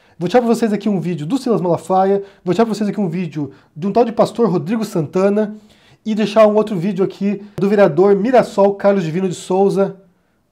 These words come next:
os três com comentários homofóbicos. E isso pode, obviamente. Na cabeça do Abicair, por exemplo, do desembargador, isso pode, claro que pode. Livre manifestação de pensamento. Você pode ser homofóbico, é óbvio que você pode.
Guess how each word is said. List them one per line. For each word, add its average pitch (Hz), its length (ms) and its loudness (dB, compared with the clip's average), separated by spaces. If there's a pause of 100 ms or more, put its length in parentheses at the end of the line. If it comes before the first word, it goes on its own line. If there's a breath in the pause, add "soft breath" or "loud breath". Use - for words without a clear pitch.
os 220 120 -8
três 247 340 0
com 233 120 -6
comentários 214 420 2
homofóbicos. 175 880 -2 (1300)
E 196 60 -2
isso 196 160 0
pode, 196 360 6
obviamente. 147 440 -2 (180 soft breath)
Na 190 120 2
cabeça 208 320 2
do 196 80 2
Abicair, 196 500 4
por 165 160 0
exemplo, 175 400 0
do 143 60 -4
desembargador, 160 680 4
isso - 160 -4
pode, 190 320 4
claro 208 260 4
que - 80 -6
pode. 135 480 0
Livre 269 280 -2
manifestação 226 400 -2
de 233 60 -4
pensamento. 220 600 -2 (220 soft breath)
Você 285 140 0
pode 190 340 2
ser 185 160 -4
homofóbico, 160 680 0
é 196 80 0
óbvio 214 280 6
que - 40 -18
você 170 80 0
pode. 156 440 0